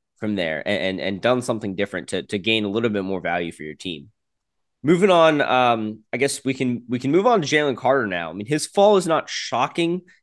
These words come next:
given the off the field concerns that it seems like plenty of teams had. Um, but for him to go to the Eagles at, at, for them to trade up from ten to nine, not give up too much in the process,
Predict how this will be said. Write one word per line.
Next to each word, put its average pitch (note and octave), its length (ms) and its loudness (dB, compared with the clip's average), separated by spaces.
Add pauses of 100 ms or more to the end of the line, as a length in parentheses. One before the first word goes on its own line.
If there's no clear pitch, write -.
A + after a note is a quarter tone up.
(120)
given C3+ 360 0
the A#2+ 400 0
off B2 240 4
the B2 80 -6
field B2+ 340 -4
concerns G#2+ 540 -6
that G2+ 160 -2
it - 140 -8
seems A2 240 -4
like G#2+ 160 -2
plenty G#2 240 -4
of F#2+ 100 -6
teams G2 280 -8
had. F#2+ 360 -4 (360)
Um, G2 460 0
but B2 300 2 (420)
for D#3 80 -2
him G3 180 0
to G#3+ 60 0
go G#3 120 4
to G3+ 80 4
the F3 180 0 (100)
Eagles C#3 440 -4
at, G2 240 -2
at, G2+ 140 0 (120)
for A#2 140 -4
them A#2 160 0
to B2 80 0
trade B2 260 0
up B2 140 2
from G#2 180 -6
ten C3 360 0
to A#2+ 120 -8
nine, B2+ 560 0
not B2 220 -2
give A#2 180 -4
up G#2+ 100 -6
too - 140 -10
much G#2+ 220 -2
in G2+ 60 -8
the F#2+ 60 -6
process, A2 720 -2